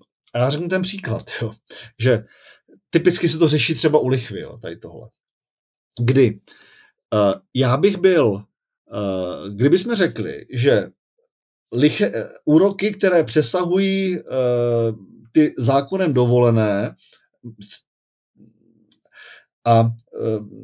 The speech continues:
kdyby jsme řekli, že já si ujednám nějaké liche-, lichvářské úroky, lichevní úroky,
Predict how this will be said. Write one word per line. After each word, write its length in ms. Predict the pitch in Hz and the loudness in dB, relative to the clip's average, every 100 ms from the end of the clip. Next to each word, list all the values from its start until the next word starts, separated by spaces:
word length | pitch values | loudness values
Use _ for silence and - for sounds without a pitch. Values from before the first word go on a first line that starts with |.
| - - - - - - - _ _ _ | -18 -16 -16 -16 -18 -18 -20 _ _ _
kdyby 340 | - 117 135 165 | -12 -2 0 2
jsme 140 | 202 | 2
řekli, 320 | 165 160 185 | 2 2 0
že 300 | 175 180 147 - | 2 4 4 2
já 160 | 131 123 | 0 2
si 100 | 208 | 4
ujednám 360 | 160 165 175 | 4 4 0
nějaké 580 | 180 180 180 165 127 107 - _ 135 120 | 0 -2 2 4 4 0 -12 _ -12 -2
liche-, 340 | 143 - 175 117 | 0 2 0 2
lichvářské 580 | 143 - 175 165 - 147 | 0 0 -4 -4 -4 -2
úroky, 380 | 107 101 - | -2 -4 -6
lichevní 400 | 135 120 170 175 | -8 -6 -8 -6
úroky, 480 | 131 98 92 - 85 | -8 -8 -10 -14 -18